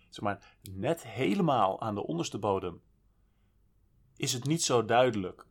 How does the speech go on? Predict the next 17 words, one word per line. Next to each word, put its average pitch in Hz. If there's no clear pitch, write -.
Sommige 147
mensen 110
zeggen, 104
"Neemt 101
af", -
andere 117
mensen 104
zeggen, 95
"Er 98
is -
geen 101
verschil." 165
Maar 113
als -
je -
die -
armoedegrens 113